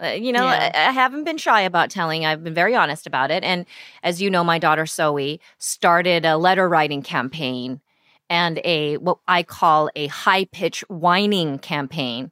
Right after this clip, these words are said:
Speaker 1: that moved into this year. And that really broke me. And so Cosmo is here. So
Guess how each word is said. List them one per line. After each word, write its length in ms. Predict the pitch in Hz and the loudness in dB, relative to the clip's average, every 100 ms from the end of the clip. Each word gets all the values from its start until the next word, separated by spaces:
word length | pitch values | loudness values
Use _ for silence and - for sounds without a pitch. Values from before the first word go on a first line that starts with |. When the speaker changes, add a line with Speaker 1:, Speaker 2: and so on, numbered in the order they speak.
| _ | _
Speaker 1:
that 260 | - 151 - _ _ _ _ _ _ - | -4 -2 -2 _ _ _ _ _ _ 0
moved 280 | 208 185 180 | 2 2 0
into 240 | 165 160 | -2 -2
this 280 | 156 165 - | -2 -2 -4
year. 240 | 143 135 - | -6 -6 -4
And 160 | 190 196 | -2 2
that 220 | 254 - | 4 4
really 280 | 202 196 180 | 2 0 0
broke 280 | 147 147 131 - | -2 -4 -4 -10
me. 220 | - - _ - - - - - - | -20 -20 _ -20 -20 -20 -20 -12 -2
And 160 | 214 | -2
so 440 | 214 226 214 202 - _ _ _ _ | 2 4 4 2 -6 _ _ _ _
Cosmo 480 | - 262 381 440 381 | 2 4 4 4 4
is 120 | 208 - | 2 0
here. 360 | 170 123 - _ - - _ _ _ | -2 -2 -4 _ -20 -20 _ _ _
So 360 | - 330 294 | 0 4 6